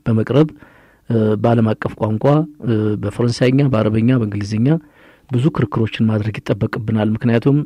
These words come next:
እ፣ እነሱ እያነሱ ያሉት ነገር በጣም የሚገራርም ነገር ነው። በተለይ ሰሞኑን የኢትዮጵያ ህዳሴ ግድብ ዋና ስራ አስኪያጅ፣ እ፣ ኢንጂነር ክፍሌ ሰጡ እያሉ የሚያ-፣ የሚያስተላልፉት መልእክት አለ። ከዚህ መልእክት መካከል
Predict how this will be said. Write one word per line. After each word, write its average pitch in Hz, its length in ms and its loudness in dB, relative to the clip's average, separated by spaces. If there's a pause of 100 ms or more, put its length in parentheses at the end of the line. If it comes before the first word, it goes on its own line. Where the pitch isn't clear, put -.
(100)
እ፣ 120 220 0
እነሱ 113 320 -2
እያነሱ 110 360 0
ያሉት 107 280 0
ነገር 147 200 2
በጣም 113 240 0
የሚገራርም 113 580 4
ነገር 110 260 0
ነው። 175 140 2 (640)
በተለይ 135 280 6
ሰሞኑን 127 440 4 (240)
የኢትዮጵያ 110 560 2
ህዳሴ 110 320 -2
ግድብ 113 340 -2
ዋና 107 220 0
ስራ - 160 -6
አስኪያጅ፣ 127 380 0 (680)
እ፣ 120 160 0
ኢንጂነር 117 420 4 (320)
ክፍሌ 117 260 -2 (520)
ሰጡ - 300 0 (180)
እያሉ 110 300 2 (160)
የሚያ-፣ 107 360 0
የሚያስተላልፉት 110 760 0
መልእክት 110 360 -2
አለ። 101 200 -2 (580)
ከዚህ 127 320 2
መልእክት 117 340 0
መካከል 113 500 2